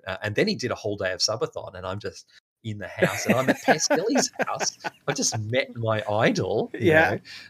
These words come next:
Speaker 1: uh, and, and then I realized, a-, and we had a great conversation. We had a great dinner the night before.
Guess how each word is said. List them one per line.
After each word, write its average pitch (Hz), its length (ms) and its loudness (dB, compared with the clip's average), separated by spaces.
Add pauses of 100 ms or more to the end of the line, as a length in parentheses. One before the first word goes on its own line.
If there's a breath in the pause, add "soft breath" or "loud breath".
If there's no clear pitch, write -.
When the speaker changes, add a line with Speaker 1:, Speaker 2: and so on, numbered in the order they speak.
(100)
Speaker 1:
uh, 101 340 -2 (120)
and, 107 360 2
and 113 200 2
then 165 160 8
I 190 80 4
realized, 113 440 2
a-, - 160 2
and 127 80 2
we 113 80 2
had 117 140 2
a 98 60 -2
great 104 420 0
conversation. 117 480 -2
We 90 60 -4
had 87 80 -4
a 85 40 -6
great 90 300 -6
dinner 98 220 -10
the 90 100 -12
night 92 140 -8
before. 87 420 -8